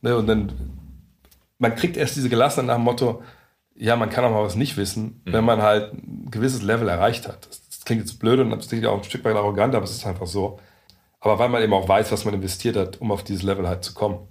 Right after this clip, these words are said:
Speaker 1: Und
Speaker 2: Ja.
Speaker 1: sich eben diese, diese Augäpfel und Ohren erstmal zu erarbeiten, die wir da auf unserem Content halt auch haben.
Speaker 2: Ja. Und auf der anderen Seite, ich meine, wir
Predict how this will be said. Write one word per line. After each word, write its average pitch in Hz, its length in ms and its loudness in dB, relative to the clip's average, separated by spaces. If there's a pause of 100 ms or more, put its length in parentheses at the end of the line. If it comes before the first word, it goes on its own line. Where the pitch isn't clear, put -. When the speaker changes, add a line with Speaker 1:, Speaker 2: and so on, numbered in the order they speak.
(420)
Speaker 1:
Und 101 80 -2
Speaker 2:
Ja. - 40 -8
Speaker 1:
sich 101 140 -4
eben 95 140 -2
diese, 92 180 -4
diese 95 280 -4
Augäpfel 98 440 -4
und 92 140 -6 (100)
Ohren 98 240 -2
erstmal 101 300 -6
zu - 160 -6
erarbeiten, - 640 -6 (400)
die 107 80 -12
wir 101 80 -6
da 107 140 -6
auf - 160 -10
unserem 92 180 -4
Content 92 360 -6
halt - 100 -6
auch - 160 -8
haben. 95 160 -4
Speaker 2:
Ja. - 140 -10 (160)
Und 98 100 0
auf 98 100 2
der 117 80 4
anderen 123 160 6
Seite, 113 540 4 (300)
ich - 80 -8
meine, 85 220 0
wir 78 160 -8